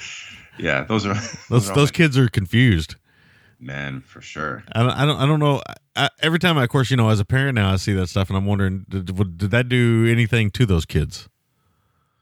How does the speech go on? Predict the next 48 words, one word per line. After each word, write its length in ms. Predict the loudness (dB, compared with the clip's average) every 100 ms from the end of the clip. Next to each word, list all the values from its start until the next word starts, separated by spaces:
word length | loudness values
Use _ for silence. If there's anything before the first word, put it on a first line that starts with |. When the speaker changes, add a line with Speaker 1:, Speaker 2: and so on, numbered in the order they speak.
| _ _ _
Speaker 2:
I 80 | 0
don't 100 | 2
Speaker 1:
I 20 |
Speaker 2:
know. 80 | 4
Speaker 1:
wonder, 240 | 2 0 -10 -8
'cause, 120 | -2
like, 80 | 0
can 160 | 0 2
they 120 | 0
process 680 | -2 -4 -2 -2 -2 -4 -6
at 80 | -2
that 280 | -2 -2
young 260 | -2 -2 -2
age 340 | -2 -2 -4
what's 360 | -8 -8 -8 -6
happening, 420 | -4 -4 -2 -2
or 80 | 0
is 80 | -2
it 60 | -4
just 420 | -6 -8 -10 _ -20 -6
shapes 440 | -2 2 0 0 -4
moving, 600 | -2 0 -2 -2 -10 -6
Speaker 2:
Well, 140 | -4
and 100 | -2
the 60 | -2
Speaker 1:
you 20 |
know? 40 | -2
Speaker 2:
reason 180 | -2
why 140 | -2 0
I 40 |
say 260 | -2 -2 -2
it, 80 | -2
yeah, 240 | -2 0
I 40 |
mean, 160 | 0 0
the 60 | 0
reason 220 | 0 2
why 100 | 2
I 40 |
say 200 | 0 0 0
it 60 |
is 140 | 0 0
at 100 | 0
that 200 | 0 0
age, 340 | 2 0 0
you 60 | 0
know, 240 | 0 0
there's 460 | 0 0 0 -4 -12